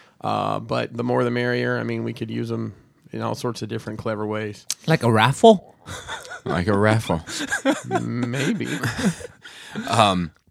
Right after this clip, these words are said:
Speaker 3: so joining me, I have Uncle Dolphin.
Speaker 2: What up?
Speaker 3: And I have Chris Pinkerton, if you're nasty.
Speaker 1: What's up, party people?
Speaker 3: So, uh, we have a lot to discuss. Chris is back from N Y C C, so
Speaker 1: That's
Speaker 3: we're
Speaker 1: right.
Speaker 3: gonna get, uh, some, some stories from him and maybe talk about some of the reveals and such, which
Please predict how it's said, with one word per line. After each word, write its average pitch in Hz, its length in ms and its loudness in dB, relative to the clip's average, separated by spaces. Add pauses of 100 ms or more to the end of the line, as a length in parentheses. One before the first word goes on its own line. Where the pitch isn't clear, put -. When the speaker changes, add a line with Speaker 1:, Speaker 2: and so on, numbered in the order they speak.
(260)
Speaker 3:
so 110 320 6
joining 139 260 10
me, 127 120 8
I 113 40 10
have 113 120 6
Uncle 120 200 4
Dolphin. 123 360 10
Speaker 2:
What 151 180 12
up? 170 240 10 (140)
Speaker 3:
And 110 160 8
I - 20 8
have 107 220 8
Chris - 180 4
Pinkerton, 101 340 4
if 87 80 2
you're 95 80 2
nasty. 85 480 0
Speaker 1:
What's 147 300 6
up, 110 140 -2
party 110 180 -2
people? - 220 -10 (240)
Speaker 3:
So, 120 440 6
uh, 107 220 8
we 120 80 8
have 131 100 6
a 113 60 6
lot 117 140 4
to 117 80 0
discuss. 85 340 -4
Chris - 320 0
is 90 100 0
back 90 220 4
from 95 160 2
N 85 160 4
Y 82 140 4
C 82 200 0
C, 85 300 2 (160)
so - 80 -4
Speaker 1:
That's 87 100 4
Speaker 3:
we're 85 80 4
Speaker 1:
right. 87 80 4
Speaker 3:
gonna 85 140 0
get, 82 240 0
uh, 82 340 2
some, 82 360 0
some 85 180 -2
stories 85 300 2
from 87 80 -2
him 92 160 2
and 82 80 2
maybe 82 140 0
talk 87 240 -2
about 85 180 -2
some 95 180 4
of 80 60 4
the 80 80 2
reveals 82 500 2
and 82 100 -2
such, 87 300 -2 (160)
which - 160 -2